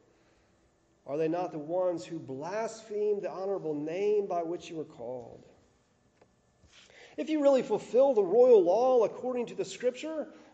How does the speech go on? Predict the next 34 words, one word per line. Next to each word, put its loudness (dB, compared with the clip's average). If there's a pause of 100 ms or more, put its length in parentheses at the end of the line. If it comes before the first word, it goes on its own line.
'You -20
shall -12
love -4
your -2
neighbor -2
as -4
yourself,' -6 (680)
you -8
are -4
doing -6
well. -6 (1600)
But -14
if -14
you -8
show -2
partiality, -2 (800)
you -6
are -2
committing -2
sin -6 (600)
and -6
are 0
convicted -2
by 0
the 0
law -2 (200)
as -12
transgressors. -6 (960)
For -18
whoever 0
keeps -10
the 0
whole 0
law 0